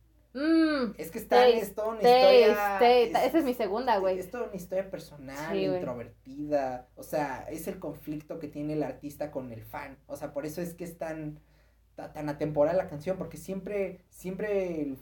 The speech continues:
Speaker 2: el artista, el músico, el que es todo un símbolo,
Speaker 1: Claro.
Speaker 2: siempre va a tener esta relación con el fan, ¿no?
Speaker 1: Sí, claro,
Speaker 2: En
Speaker 1: sí,
Speaker 2: donde
Speaker 1: sí,
Speaker 2: el fan
Speaker 1: sí.
Speaker 2: que se obsesiona por el artista.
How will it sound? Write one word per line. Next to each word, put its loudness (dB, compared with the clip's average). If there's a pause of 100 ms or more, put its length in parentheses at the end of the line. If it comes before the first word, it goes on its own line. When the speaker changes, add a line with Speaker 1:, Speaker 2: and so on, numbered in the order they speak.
(140)
Speaker 2:
el -12
artista, -6
el -6
músico, -4
el -6
que -8
es -10
todo -6
un -8
símbolo, -2
Speaker 1:
Claro. -8
Speaker 2:
siempre 2
va 6
a 0
tener -4
esta -6
relación -6
con -8
el -14
fan, -16
¿no? -14
Speaker 1:
Sí, -4
claro, -8
Speaker 2:
En -8
Speaker 1:
sí, -8
Speaker 2:
donde -4
Speaker 1:
sí, -4
Speaker 2:
el -8
fan -8
Speaker 1:
sí. -12
Speaker 2:
que -8
se -8
obsesiona -10
por -14
el -16
artista. -20